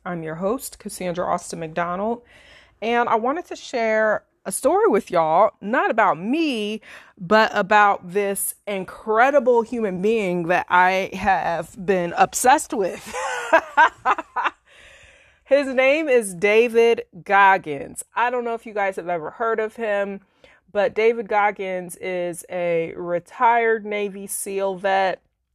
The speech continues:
and an ultra marathon athlete, uh, New York Times best-selling author of his book, Can't Hurt Me, and a motivational speaker.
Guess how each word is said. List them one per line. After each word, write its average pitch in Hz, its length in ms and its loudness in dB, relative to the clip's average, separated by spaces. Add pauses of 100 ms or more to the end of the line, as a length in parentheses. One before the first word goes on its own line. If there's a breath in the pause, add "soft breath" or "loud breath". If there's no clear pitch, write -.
(720)
and 175 640 -4 (460)
an 175 560 -6 (160)
ultra 202 640 0
marathon 190 640 -4
athlete, 170 840 -6 (840 soft breath)
uh, 165 200 -4
New 190 200 0
York 220 200 2
Times 180 380 -2
best-selling 170 560 -2
author 156 560 -4
of 156 200 -8
his 160 140 -12
book, 151 320 -6
Can't 156 340 -10
Hurt - 380 -6
Me, 160 460 -8
and 151 640 -6 (140)
a 151 580 -2 (140)
motivational 165 800 -2
speaker. - 640 -14